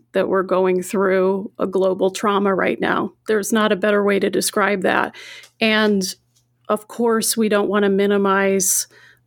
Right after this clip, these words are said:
uh, the experiences of those that are, uh, losing loved ones, that are suffering in the hospital, that are sick, and, uh, you know, minimize those losses. And we also have,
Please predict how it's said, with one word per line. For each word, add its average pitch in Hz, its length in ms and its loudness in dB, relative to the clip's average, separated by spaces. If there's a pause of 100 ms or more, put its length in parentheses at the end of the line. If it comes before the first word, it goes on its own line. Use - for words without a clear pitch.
(140)
uh, 208 200 0 (140)
the 202 240 0
experiences 196 800 0
of 185 200 0
those 190 480 0
that 190 160 0
are, 185 380 0 (280)
uh, - 380 0 (200)
losing 214 560 2
loved 196 240 0
ones, 190 680 0
that 202 160 2
are 196 120 2
suffering 196 460 0
in 185 80 4
the 180 80 0
hospital, 190 540 -2
that 196 140 -2
are 185 100 0
sick, 190 500 -2 (440)
and, 202 440 2
uh, 196 280 2
you 220 140 0
know, 202 100 0
minimize 202 600 0
those 196 260 -2
losses. 196 560 -2 (100)
And 208 540 0 (300)
we 214 400 0
also 196 800 0 (120)
have, 190 640 0